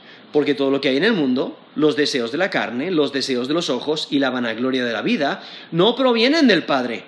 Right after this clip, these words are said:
sino del mundo. Y el mundo pasa, y sus deseos, pero el que hace la voluntad de Dios permanece para siempre".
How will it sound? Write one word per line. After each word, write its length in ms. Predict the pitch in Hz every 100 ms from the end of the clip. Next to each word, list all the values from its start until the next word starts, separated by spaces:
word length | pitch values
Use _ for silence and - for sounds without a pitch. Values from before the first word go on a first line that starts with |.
| -
sino 240 | - 127 110
del 120 | 120
mundo. 340 | 175 208 113 - - - - - - - - - -
Y 100 | 160
el 100 | 165
mundo 300 | 160 160 190
pasa, 500 | 190 233 - 175 117 - - - - - - -
y 120 | 208
sus 240 | 185 196 156
deseos, 580 | 180 208 220 190 - - - -
pero 200 | 196 180
el 140 | 165 156
que 200 | 151 143
hace 400 | 156 233 247 233
la 140 | 196
voluntad 640 | 170 165 147 143 185 226
de 240 | 196 165 139
Dios 440 | 180 214 147 160
permanece 640 | - 135 175 147 120 - -
para 280 | 113 127
siempre". 600 | 151 190 185 196 175 120